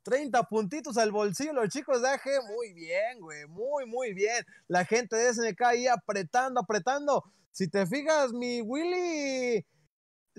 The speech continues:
todo lo contrario de la primer partida, ¿eh? Todo lo contrario por aquí, porque veo mucha diferencia, se nota que les prefieren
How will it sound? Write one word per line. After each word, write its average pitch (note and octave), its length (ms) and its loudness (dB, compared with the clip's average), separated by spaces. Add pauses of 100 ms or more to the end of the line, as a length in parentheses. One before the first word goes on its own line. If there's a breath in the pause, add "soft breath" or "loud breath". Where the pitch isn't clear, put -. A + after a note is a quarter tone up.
(160)
todo D#4 320 6
lo C4 120 4
contrario B3 680 4
de A#3+ 80 4
la G#3 680 6
primer C4 540 4
partida, B3 600 2
¿eh? D4+ 200 0 (120)
Todo D4+ 280 4
lo A#3+ 160 0
contrario A3 640 -4
por A3+ 240 -2
aquí, C4 280 -6
porque G#3+ 760 -6
veo F#3+ 1400 0
mucha B3 540 -4
diferencia, G#3 920 0 (300)
se F#3+ 240 0
nota A#3+ 320 0
que F#3+ 160 -2
les F3+ 240 -2
prefieren G3+ 800 -6